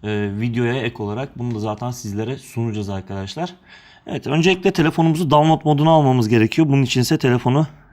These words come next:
kapatıp tekrar açacağız. Hemen şöyle gösterelim.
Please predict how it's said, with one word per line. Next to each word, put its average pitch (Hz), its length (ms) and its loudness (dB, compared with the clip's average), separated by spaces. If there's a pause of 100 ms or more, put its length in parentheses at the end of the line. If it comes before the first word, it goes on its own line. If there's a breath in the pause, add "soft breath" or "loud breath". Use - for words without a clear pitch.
(100)
kapatıp - 440 -8
tekrar 214 300 -6
açacağız. 185 540 -6 (1300 soft breath)
Hemen - 180 -12
şöyle 107 320 -8
gösterelim. 113 720 -2